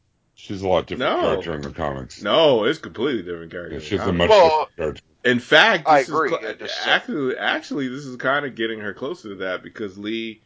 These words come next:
Speaker 2: has a hospital, uh,
Speaker 1: In
Speaker 2: in the
Speaker 1: Crime
Speaker 2: in
Speaker 1: Alley,
Speaker 2: the
Speaker 1: right?
Speaker 2: Crime Alley, yeah. So she, you
Speaker 3: Right.
Speaker 2: know, like, anybody could go to it. It's one of those kinda hospitals.
Speaker 1: A free clinic. Yeah.
Speaker 2: <coughs> So,
Speaker 3: No, that's what I'm
Speaker 2: um,
Speaker 3: saying is, though, isn't this getting closer and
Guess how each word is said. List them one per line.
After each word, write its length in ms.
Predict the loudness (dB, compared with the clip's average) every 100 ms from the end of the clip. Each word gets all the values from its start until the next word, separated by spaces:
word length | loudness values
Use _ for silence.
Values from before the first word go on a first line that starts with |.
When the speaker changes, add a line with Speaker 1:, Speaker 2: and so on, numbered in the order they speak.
| _ _ _ _ _
Speaker 2:
has 460 | -8 -4 -2 -4 -8
a 100 | -12
hospital, 840 | -6 -4 -4 -8 -6 -6 -8 -10 _ _ _ _ _ _ _ _ _ _
uh, 320 | -6 -4 -4 -4
Speaker 1:
In 100 | -4
Speaker 2:
in 360 | -4 -4 -8
the 80 | -2
Speaker 1:
Crime 300 | 2 4 4
Speaker 2:
in 60 | 4
Speaker 1:
Alley, 260 | 6 6 4
Speaker 2:
the 40 |
Speaker 1:
right? 240 | 0 -2 -4
Speaker 2:
Crime 420 | -4 0 0 0
Alley, 440 | 2 2 0 -2
yeah. 340 | 0 0 -2 -4
So 240 | -12 -12
she, 180 | -12 -12 -12 -8
you 40 | 0
Speaker 3:
Right. 180 | 2
Speaker 2:
know, 60 | 2
like, 180 | -2 -2
anybody 460 | -2 0 2 2 0
could 140 | -2
go 140 | -2
to 240 | -2 -6 -8
it. 80 | -12
It's 200 | -16 -14
one 180 | -12 -8
of 40 |
those 180 | -8 -8
kinda 200 | -8 -8
hospitals. 540 | -8 -10 -12 -18 -18 -18 -20
Speaker 1:
A 60 | -18
free 180 | -16
clinic. 320 | -14 -14 -16 -20 -20
Yeah. 60 | -20 _ _ _ -8
Speaker 2:
<coughs> 380 | -8 -8 -12 -16 _ _ _ _ -16
So, 280 | -4 2
Speaker 3:
No, 140 | 6 8
that's 220 | 6 4
what 120 | 6
I'm 140 | 6 6
Speaker 2:
um, 20 |
Speaker 3:
saying 380 | 0 0 0 -4
is, 160 | -10
though, 240 | -4 -2 0
isn't 280 | -2 -4 -8
this 200 | -6 -4
getting 320 | -2 -2 -4
closer 640 | 0 0 0 -4 -2 -2
and 380 | 2 2 2